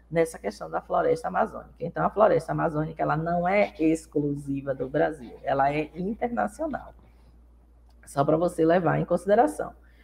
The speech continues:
Então, percebam aí, aqui só pra gente ver a grandeza desse rio, né? E a importância dele, vocês entenderem um pouco, né, sobre a própria vegetação lá da floresta. Olha quando a gente observa o ambiente,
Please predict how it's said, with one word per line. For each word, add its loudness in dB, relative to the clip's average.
Então, -2
percebam 0
aí, 0
aqui 0
só 2
pra 2
gente 0
ver 2
a 4
grandeza 2
desse 0
rio, 0
né? 0
E -2
a 2
importância 2
dele, 4
vocês 4
entenderem 4
um 2
pouco, 2
né, 2
sobre 2
a 0
própria 4
vegetação 4
lá 4
da 2
floresta. 2
Olha 6
quando 4
a 6
gente 2
observa 4
o 4
ambiente, -2